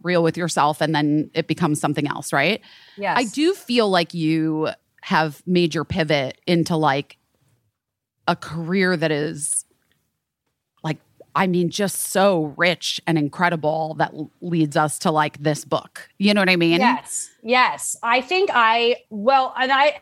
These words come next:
Speaker 2: and I kind of attribute that to Twitter. Like, I was so unhappy as an actress. And I think that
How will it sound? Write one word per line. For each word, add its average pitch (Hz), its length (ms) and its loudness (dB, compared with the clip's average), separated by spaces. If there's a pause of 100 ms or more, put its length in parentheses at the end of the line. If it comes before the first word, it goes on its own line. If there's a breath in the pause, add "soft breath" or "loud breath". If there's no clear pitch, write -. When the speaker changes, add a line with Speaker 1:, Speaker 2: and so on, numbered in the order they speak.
(100)
Speaker 2:
and 285 140 2
I 302 120 2
kind 359 220 -4
of 392 60 -4
attribute 254 400 -2
that 214 160 0
to 220 80 -6
Twitter. 185 340 -2
Like, 185 280 -4
I 226 240 4
was 294 260 -2
so 294 500 2
unhappy 226 760 -4 (100)
as 180 120 -4
an 202 120 -4
actress. 185 500 -4
And 196 80 -6
I 180 60 -4
think 240 320 -2
that 214 220 2